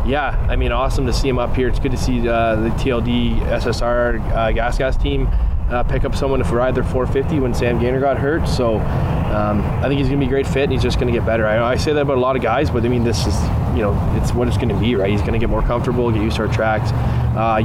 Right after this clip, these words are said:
nineteen years old. And, uh, yeah, just, I think he's gonna be a threat for sure. I, I'd like to see him on the podium. We'll, we'll see what happens.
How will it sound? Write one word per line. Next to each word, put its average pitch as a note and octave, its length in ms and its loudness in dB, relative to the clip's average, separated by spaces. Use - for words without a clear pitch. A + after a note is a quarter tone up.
nineteen C3+ 400 0
years C#3+ 180 0
old. C3+ 280 0
And, A2+ 300 0
uh, G2+ 640 0
yeah, B2+ 240 0
just, A#2 200 -2
I G#2 180 0
think E3+ 140 -2
he's D3+ 100 0
gonna D3+ 120 0
be D3 80 2
a B2+ 80 -2
threat B2+ 220 0
for B2 140 0
sure. C3 280 0
I, A#2+ 60 2
I'd B2+ 80 0
like C#3 140 0
to C3 60 -2
see C#3+ 100 0
him D3+ 80 2
on C#3+ 100 0
the - 60 -2
podium. B2 300 0
We'll, G2 220 0
we'll A2 120 2
see A#2 180 0
what A2+ 120 0
happens. A2+ 320 0